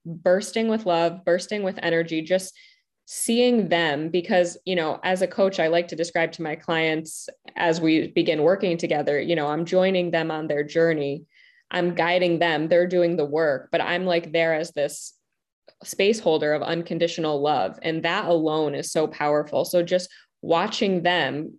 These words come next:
you know, they're the ones doing the work and being able to witness that. And,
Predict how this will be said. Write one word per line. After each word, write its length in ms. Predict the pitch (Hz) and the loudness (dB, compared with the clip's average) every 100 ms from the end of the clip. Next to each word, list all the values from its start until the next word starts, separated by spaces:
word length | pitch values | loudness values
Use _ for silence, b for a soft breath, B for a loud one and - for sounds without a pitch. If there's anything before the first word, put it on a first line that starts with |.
| - | -4
you 60 | |
know, 140 | 156 139 | 0 2
they're 240 | 165 196 | 4 4
the 80 | 196 | 4
ones 280 | 180 170 185 | 2 2 0
doing 260 | 175 165 | 0 2
the 100 | 160 | 0
work 320 | 147 165 156 156 | 2 2 2 -2
and 180 | 151 160 | -6 0
being 180 | 196 | 2
able 220 | 220 247 220 | 2 2 -2
to 140 | - | -2
witness 520 | 131 180 165 160 - | 0 0 0 -6 -4
that. 340 | 147 135 127 - | -4 -2 -2 -2
And, 260 | 151 151 | -4 -4